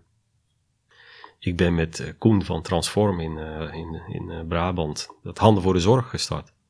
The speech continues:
Eh, nou, niet om daar nou, eh, populair over te doen, maar dat, dat gaf natuurlijk duizenden mensen die zich gewoon aanmelden.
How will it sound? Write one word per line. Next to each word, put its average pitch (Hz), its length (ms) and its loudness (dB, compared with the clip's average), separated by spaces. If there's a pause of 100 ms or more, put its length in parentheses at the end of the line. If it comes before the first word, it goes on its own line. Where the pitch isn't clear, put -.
(600)
Eh, 85 640 -12 (140)
nou, 76 180 4
niet 80 200 4
om 85 120 4
daar 80 200 4
nou, 80 420 0
eh, 78 160 -10 (960)
populair 85 460 2
over 90 200 0
te 78 100 -4
doen, 76 240 -6
maar 98 100 -8
dat, - 320 -8
dat 87 140 -6
gaf - 180 0
natuurlijk 82 300 -4
duizenden 90 500 6
mensen 87 340 2
die 82 120 -2
zich 80 140 -2
gewoon 80 260 -2
aanmelden. 92 540 0